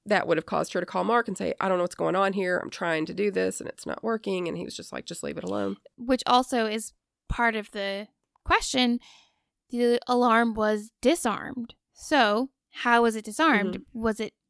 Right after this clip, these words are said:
Speaker 2: either because Wayne had the code because Mark gave it to him, or
Speaker 1: Mm-hmm.
Speaker 2: Wayne is such good friends with Mark that he has always had the code to his house,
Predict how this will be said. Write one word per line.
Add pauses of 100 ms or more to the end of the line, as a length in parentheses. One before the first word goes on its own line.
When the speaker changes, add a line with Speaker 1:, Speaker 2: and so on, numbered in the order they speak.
(100)
Speaker 2:
either
because (180)
Wayne
had (160)
the
code
because (220)
Mark
gave
it
to
him, (760)
or
Speaker 1:
Mm-hmm.
Speaker 2:
Wayne
is (200)
such
good (440)
friends
with
Mark
that
he
has (160)
always
had
the
code
to
his
house,